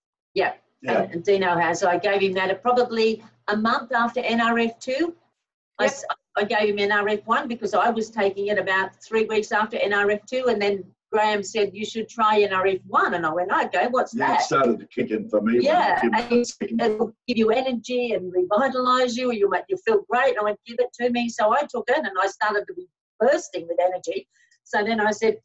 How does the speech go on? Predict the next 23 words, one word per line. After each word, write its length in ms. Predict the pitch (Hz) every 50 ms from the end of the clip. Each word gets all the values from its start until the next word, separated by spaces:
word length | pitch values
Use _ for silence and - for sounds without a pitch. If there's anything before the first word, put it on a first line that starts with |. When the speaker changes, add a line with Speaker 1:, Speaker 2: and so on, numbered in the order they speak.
| _ -
Speaker 1:
"Dino, 240 | 220 226 220 185 185
you 180 | 202 214 226
have 260 | - - 262 311 311 -
to 100 | 247 220
take 240 | - 214 214 208
this, 180 | 208 202 190 -
take 240 | - 254 285 311 -
this, 140 | 233 208 - -
take 160 | 226 240 233
this." 160 | - 180 175 -
And 60 | - 190
he's 80 | 175 190
like, 160 | 185 180 180
"Oh, 240 | 190 185 185 180 170
here 200 | 165 185 208 208
we 80 | 180 160
go." 300 | 156 156 156 180 180 180 - _ _ _ _ _
So 160 | - 240 240
he 100 | 233 233
took 140 | 226 294 202
Speaker 3:
Oh. 200 | 202 254 247 247
Speaker 1:
it 40 | 240
and 80 | 226